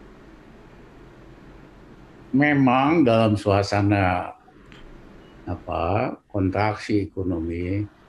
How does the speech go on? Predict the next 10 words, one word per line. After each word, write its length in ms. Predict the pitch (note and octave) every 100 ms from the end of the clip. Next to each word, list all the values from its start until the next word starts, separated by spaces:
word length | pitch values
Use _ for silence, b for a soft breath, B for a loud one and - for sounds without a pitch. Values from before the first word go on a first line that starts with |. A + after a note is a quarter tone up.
| - - -
diperlukan 560 | F#2+ G2 F#2 - F#2
stimulus. 960 | F2+ - D#2+ E2 D#2 D#2+ - - - - - - - - - - - - - - - - - -
Pertanyaannya, 800 | G2 A2 G#2 G2+ F#2 G2 A2 D3+
siapa 400 | D3 G2 F#2+ E3+
yang 240 | D#3+ D3 C3+
mendapatkan 480 | B2 A#2+ B2 - A2
stimulus 560 | - A2+ A2 A2+ A2 -
itu? 480 | D3 - A#2 F2 C#2+ - - - - - - - - - - - - - - - -
Ya, 560 | E2+ F2 G#2 B2 -
misalnya 1000 | - G2 - F#2 E2 G2 B2 B2+ G2+ E2